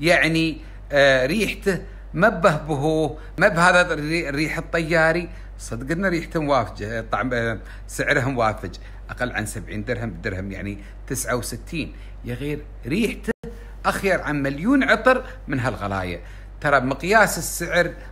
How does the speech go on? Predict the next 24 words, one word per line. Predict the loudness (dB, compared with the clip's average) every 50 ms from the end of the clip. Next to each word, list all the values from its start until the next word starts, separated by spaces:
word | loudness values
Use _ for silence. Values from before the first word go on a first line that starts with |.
| -10 -4
مش | 0 2 2 2 2 0 -8 -10 -12 -12 -6 -2
على | 0 2 2 2
الجودة، | 2 2 0 0 0 0 0 -2 -4 -6 -6 -8 -12 -14 -8 -2
لا، | 0 0 0 0 -2 -10 -14 -14 -14 -8 -4
مقياس | -4 -4 -2 0 2 2 2 0 -2
السعر | -6 -6 -6 -4 -2 -2 -2
هم | 0 2 2 4 4
مسوين | 4 2 0 0 0 0 0 0 -4 -4 -4 -6 -8 -12 -14 -12 -8
لأن | -6 -4 -2 -2 -2 -2
إنتاجهم | -2 -2 -4 -6 -4 2 6 8 8 8 6 4 2 0 0 -2 -4 -10 -14 -14 -10 -6
وتصنيع | -6 -6 0 4 4 4 4 4 0 0 0 2 2 2 4 2 2 0 -4 -10 -14 -16 -16 -14 -10
نون، | -4 -2 0 2 2 2 2 2 0 -4 -8 -14 -14 -16 -16 -10 -4
فلذلك | -2 -2 0 2 4 4 4 4 2 0 -2
هم | -2 0 0 0 2
بارين | 6 6 8 8 6 4 2 2 4 4 4 2 2
به | 4 6 6 6 4 2 -10 -14 -14 -10 -6
العملاء، | -4 0 2 4 4 6 6 4 4 4 2 0 0 -8 -14 -16 -18 -16 -16 -12 -4 2
بارين | 4 4 4 4 4 2 0 0 0 0
به | 2 2 0 0 -2 -8 -10 -6 -4
عملاهم، | -2 0 0 2 4 6 8 8 8 8 6 2 -2
فلذلك | -2 -2 -2 0 2 4 6 6 6 6 4
تلقط | -2 -2 0 0 -2 -4 -6 -14 -16 -14 -8 -2
ريحة | 0 0 2 4 4 4
مميزة | 4 6 6 6 6 6 6 4 2 2 0 -2 -2